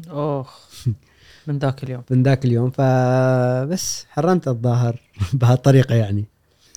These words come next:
Speaker 1: واللي دعاك حق العراق، ش-، ليش، ش-، ليش بهالوجهة ب-، بالأربعة وتسعين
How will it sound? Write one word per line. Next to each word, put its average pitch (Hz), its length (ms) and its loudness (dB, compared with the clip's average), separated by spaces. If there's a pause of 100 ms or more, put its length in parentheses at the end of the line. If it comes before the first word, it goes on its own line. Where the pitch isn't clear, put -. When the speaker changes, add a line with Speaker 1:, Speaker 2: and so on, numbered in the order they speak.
(140)
Speaker 1:
واللي 180 460 2
دعاك 139 400 -2
حق - 140 -4 (180)
العراق، 123 460 -2 (140)
ش-، - 160 -12
ليش، 143 400 -4 (160)
ش-، 127 140 -8
ليش 151 380 -4
بهالوجهة 123 440 -2
ب-، 120 140 -6
بالأربعة 135 520 2
وتسعين 127 640 -2